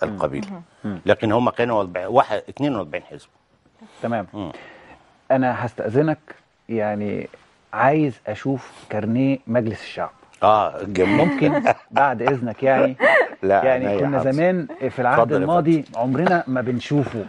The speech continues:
Speaker 1: يعني عارف
Speaker 2: لا،
Speaker 1: حضرتك
Speaker 2: اتفضل.
Speaker 1: إيه؟
Speaker 2: آه.
Speaker 1: يعني، آه، حضراتكم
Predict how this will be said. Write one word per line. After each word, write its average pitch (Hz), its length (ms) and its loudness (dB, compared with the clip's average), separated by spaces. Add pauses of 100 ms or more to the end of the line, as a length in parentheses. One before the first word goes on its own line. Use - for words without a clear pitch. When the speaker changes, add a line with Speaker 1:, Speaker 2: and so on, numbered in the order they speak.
(100)
Speaker 1:
يعني 117 380 0
عارف 127 260 0
Speaker 2:
لا، - 60 -14
Speaker 1:
حضرتك 135 280 2
Speaker 2:
اتفضل. 139 240 0
Speaker 1:
إيه؟ 151 180 2 (140)
Speaker 2:
آه. 87 140 -6 (220)
Speaker 1:
يعني، 123 520 2
آه، 82 380 -6 (300)
حضراتكم 151 640 2